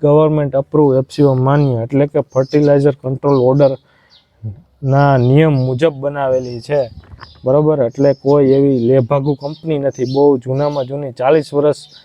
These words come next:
આશરે જૂની કંપની છે. બરોબર? આ કંપનીની પ્રોડક્ટ તમે વાપરી ગઈ છે. તો આ કીટની અંદર પાંચ જાતની અલગ અલગ તમને પ્રોડક્ટનો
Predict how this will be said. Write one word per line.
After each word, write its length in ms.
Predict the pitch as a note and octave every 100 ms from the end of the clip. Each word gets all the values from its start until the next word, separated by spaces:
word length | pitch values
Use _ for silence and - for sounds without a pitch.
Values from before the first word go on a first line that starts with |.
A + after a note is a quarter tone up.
| - - - C#3
આશરે 320 | C#3 D3 B2+
જૂની 240 | C#3+ D3
કંપની 500 | - C#3+ D3 D3 A#2+
છે. 140 | A2+ A#2+ _ _
બરોબર? 260 | C3 C#3+ C#3+
આ 140 | C#3
કંપનીની 440 | C3+ C#3 D3 D3 C#3
પ્રોડક્ટ 440 | - C#3 D3 C3+
તમે 180 | C#3+ C#3+
વાપરી 420 | A#2 B2+ D3 D#3+
ગઈ 160 | C3 A2+
છે. 160 | A#2+ A#2+ _ _ _ _ _ - _ _ _ -
તો 120 | B2+
આ 220 | B2+ D3
કીટની 840 | D3+ - D#3+ D#3+ - - - C3
અંદર 260 | C#3+ D#3 C3+ -
પાંચ 220 | C#3+ E3
જાતની 520 | B2 - D3+ D3 D3+
અલગ 480 | C#3+ - C3 C#3+ C3+
અલગ 220 | C#3 C#3+ - - - - -
તમને 240 | C3+ C#3
પ્રોડક્ટનો 2000 | B2 C3+ D3 C#3+ C#3+ C#3 - _ _ _ _ - - - - _ - B2+ C3+ C3